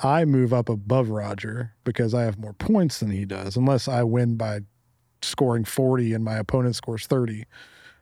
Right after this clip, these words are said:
Um, so I need you to win this week because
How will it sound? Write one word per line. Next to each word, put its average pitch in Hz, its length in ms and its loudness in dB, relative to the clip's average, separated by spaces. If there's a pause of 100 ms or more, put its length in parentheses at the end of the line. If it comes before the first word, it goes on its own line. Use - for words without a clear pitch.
(220)
Um, 120 460 -2 (400)
so - 160 2
I 139 120 6
need 151 280 4
you 127 120 4
to 113 60 0
win 120 220 2
this 107 200 -6
week 110 200 -6 (120)
because 113 500 -2